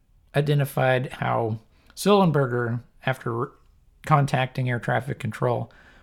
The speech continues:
whenever they asked, "Okay, what runway do you need?" And then Sullenberger's like, "Yeah,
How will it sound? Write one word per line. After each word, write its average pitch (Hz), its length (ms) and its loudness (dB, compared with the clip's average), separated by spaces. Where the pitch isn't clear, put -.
whenever 151 280 4
they 147 160 4
asked, 139 440 4
"Okay, 175 440 2
what 131 400 2
runway 190 360 4
do 185 100 2
you 190 80 2
need?" 135 440 2
And 113 140 -4
then 113 180 -2
Sullenberger's 110 680 -2
like, 104 220 -6
"Yeah, 139 240 0